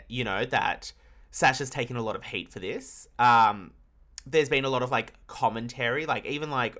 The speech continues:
uh, Corey Graves was like, you know, "It's unprofessional." The Dub Dub statement said that it was unprofessional behavior.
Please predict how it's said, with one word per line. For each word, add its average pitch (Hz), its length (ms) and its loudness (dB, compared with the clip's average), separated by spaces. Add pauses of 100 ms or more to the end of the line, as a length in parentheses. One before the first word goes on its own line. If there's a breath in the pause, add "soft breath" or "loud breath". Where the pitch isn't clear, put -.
uh, 92 260 2
Corey 110 360 -2
Graves 95 300 -6
was 110 100 -12
like, 95 180 -6
you 110 60 -10
know, 92 80 -8
"It's 90 160 -6
unprofessional." 127 1000 -6 (340 soft breath)
The - 60 -6
Dub 120 260 0
Dub 98 180 -2
statement 98 440 -6
said 107 140 -10
that 90 140 -6
it 87 40 -6
was 87 120 -8
unprofessional 92 640 -10
behavior. 127 920 2